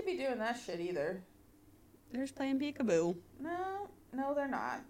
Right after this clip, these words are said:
Speaker 1: That's what they want you to think they're
Speaker 2: <laughs>
Speaker 1: doing.
Speaker 2: In the basement where the doctor would perform autopsies, visitors have passed out and complained of severe pain. Cameras have also malfunctioned while being used in the basement.
Speaker 1: Of course.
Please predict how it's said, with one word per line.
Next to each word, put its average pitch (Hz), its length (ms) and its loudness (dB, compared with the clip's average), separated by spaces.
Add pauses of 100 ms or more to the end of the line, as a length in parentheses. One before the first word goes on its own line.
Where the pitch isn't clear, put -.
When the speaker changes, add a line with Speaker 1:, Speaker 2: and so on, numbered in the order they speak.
(1120)
Speaker 1:
That's 277 440 -2
what 247 220 -4
they 240 140 0
want - 380 -8
you - 120 -18
to - 60 -8
think - 420 -12 (120)
they're 175 160 0
Speaker 2:
<laughs> - 200 -2
Speaker 1:
doing. 285 280 -2 (920)
Speaker 2:
In 220 120 6
the 214 100 6
basement 254 440 4
where 208 140 4
the 190 100 4
doctor 202 340 8
would 202 140 2
perform 196 320 2
autopsies, 180 800 6
visitors 233 440 2
have 214 120 -2
passed 196 340 6
out 175 280 10
and 175 120 2
complained 190 340 4
of 185 100 2
severe 180 320 2
pain. 156 500 0 (120)
Cameras 220 420 4
have 196 160 2
also 190 360 0
malfunctioned 180 680 4
while 170 140 6
being 170 300 6
used 170 300 4
in 170 100 2
the 170 80 2
basement. 156 460 -2 (380)
Speaker 1:
Of - 180 -20
course. - 440 -20